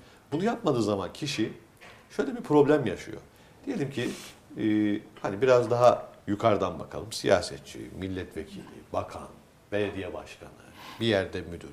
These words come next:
vesaire. Bu makamlara, e, geliyor. Bir süre o makamları işgal ediyor. Sonra o makamlardan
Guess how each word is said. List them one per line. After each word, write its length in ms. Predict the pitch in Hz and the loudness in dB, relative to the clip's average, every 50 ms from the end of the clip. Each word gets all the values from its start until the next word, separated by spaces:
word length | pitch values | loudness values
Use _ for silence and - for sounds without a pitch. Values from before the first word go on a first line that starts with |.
| 80 92 | -8 -6
vesaire. 500 | 95 85 - - 80 65 64 - - - - - _ _ _ _ _ _ - _ _ - - _ _ - | -6 -6 -6 -8 -10 -12 -14 -16 -18 -20 -20 -20 _ _ _ _ _ _ -20 _ _ -20 -20 _ _ -6
Bu 60 | - | -2
makamlara, 580 | - 160 - 151 143 131 127 127 123 131 127 - - - - - - _ _ 104 | -2 2 6 6 6 6 6 6 6 6 4 2 -2 -10 -20 -20 -20 _ _ -2
e, 380 | 101 104 104 107 104 104 101 98 - - - - 85 - - - - - | 0 2 2 2 2 0 0 -2 -4 -6 -10 -12 -14 -16 -16 -18 -4 6
geliyor. 400 | 170 175 151 117 101 92 101 - - - - - - - _ _ _ _ _ - - _ - _ _ _ - - _ _ _ _ - 180 | 8 8 8 8 6 2 0 -2 -4 -10 -18 -20 -20 -20 _ _ _ _ _ -20 -20 _ -20 _ _ _ -20 -20 _ _ _ _ -8 -4
Bir 60 | 180 | -2
süre 440 | - - 135 117 113 107 - - - - - - - _ _ | 0 2 4 6 6 6 6 2 -4 -10 -18 -20 -20 _ _
o 100 | - 135 | 2 6
makamları 640 | 135 131 117 117 110 101 90 90 85 82 82 78 85 - - - _ - _ - | 6 6 4 4 0 0 -2 -4 -6 -8 -8 -10 -12 -14 -18 -20 _ -20 _ -10
işgal 400 | 101 - - - 131 135 135 135 | -8 -8 0 2 2 4 4 4
ediyor. 340 | 127 131 131 135 135 135 139 - - - - _ _ _ _ _ | 2 2 0 -2 -2 -4 -8 -14 -18 -20 -20 _ _ _ _ _
Sonra 220 | - - 285 233 247 | -4 -2 0 2 2
o 120 | 269 247 | 2 4
makamlardan 600 | 220 151 - - 104 90 82 78 82 92 113 127 | 4 2 2 2 0 -2 -2 -6 -6 -6 -6 -8